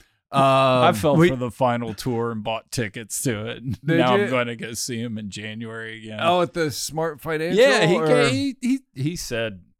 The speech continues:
Speaker 1: "Final tour." So I went
Speaker 2: Dude,
Speaker 1: and
Speaker 2: well,
Speaker 1: saw
Speaker 2: I'm glad he's playing there 'cause there's so many comedians playing there I've never heard of.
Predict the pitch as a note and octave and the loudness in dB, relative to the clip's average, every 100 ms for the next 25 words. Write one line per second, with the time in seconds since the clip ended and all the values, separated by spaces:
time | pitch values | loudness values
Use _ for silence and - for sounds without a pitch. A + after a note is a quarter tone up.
0 | - F#2+ A#2+ D#3 - G#3+ A#3+ A#3 C#3+ A2 | -10 -6 -2 -2 0 0 2 4 2 0
1 | G#2+ A#3+ B3+ B3 A3+ G#3 G#3+ G#3 A#3+ A#3+ | 2 4 6 6 4 2 2 4 4 2
2 | G#3+ G3+ F3+ D#3+ C#3 F#3 F#3+ E3 - D#3 | 2 4 4 2 2 0 0 -4 -4 -2
3 | D3 C#3 C3+ B2+ E3+ D#3 F#3 E3 - G#3+ | -2 -2 -4 -2 -2 -2 -4 -6 -4 -4
4 | G3+ F#3+ - F3 F3+ G#3+ E3+ - F3+ F#3 | -2 -4 -4 -4 -2 -4 -6 -6 -6 -4
5 | F3 E3 D3 C#3 E3 E3+ F3 D#3 E3 C#3+ | -2 0 0 -2 -2 2 0 0 -2 -2
6 | E3 E3+ D3+ A#2+ G2+ F2+ - - | -4 -4 -2 -2 -4 -8 -12 -12